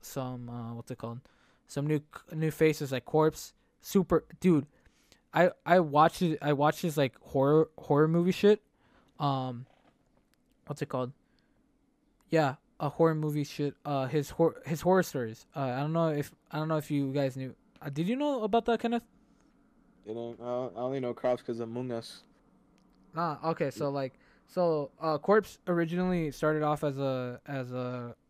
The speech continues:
Speaker 1: horror story, uh, like, what's it called? Horror story,
Speaker 2: Yeah.
Speaker 1: uh, talker. Um, what's it called? He ended up, uh, what's the word? No, yeah, he ended up, uh, getting the whole, like,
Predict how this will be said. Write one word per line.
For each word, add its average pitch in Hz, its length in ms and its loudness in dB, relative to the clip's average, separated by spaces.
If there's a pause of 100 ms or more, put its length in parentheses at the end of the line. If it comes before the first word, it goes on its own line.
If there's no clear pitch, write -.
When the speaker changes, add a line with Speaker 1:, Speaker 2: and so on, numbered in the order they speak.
Speaker 1:
horror 156 300 2
story, 139 480 -2
uh, 127 440 -10 (680)
like, 127 260 -6
what's 127 160 -10
it 127 80 -10
called? 120 220 -8 (600)
Horror 151 200 -4
story, 139 360 -4
Speaker 2:
Yeah. 127 120 -6
Speaker 1:
uh, 123 220 -6 (260)
talker. 131 340 -6 (540)
Um, 123 460 -10 (140)
what's 151 180 -14
it - 40 -18
called? 123 200 -8
He 170 420 -6
ended 160 220 0
up, 151 240 -2
uh, 139 520 0
what's 143 260 -10
the 143 60 -6
word? 123 220 -6 (1300)
No, 170 160 4
yeah, 151 220 2
he 160 160 -2
ended 170 200 0
up, 165 180 -2
uh, 151 320 2 (400)
getting 156 300 -2
the 143 120 -2
whole, 147 260 0
like, 131 500 -4